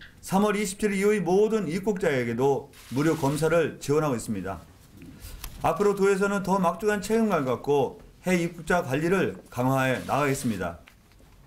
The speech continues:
특히 케이티엑스 전용칸을 통해 이동하는 해외 입국자 관리가 중요합니다.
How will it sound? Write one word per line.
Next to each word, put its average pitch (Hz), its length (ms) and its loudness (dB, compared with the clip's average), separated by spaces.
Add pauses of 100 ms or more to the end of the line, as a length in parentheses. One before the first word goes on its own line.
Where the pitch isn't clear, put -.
(560)
특히 214 260 0
케이티엑스 208 540 0
전용칸을 196 500 0
통해 139 300 2
이동하는 143 600 0 (280)
해외 190 200 2
입국자 170 440 -2
관리가 165 400 0
중요합니다. 127 580 -2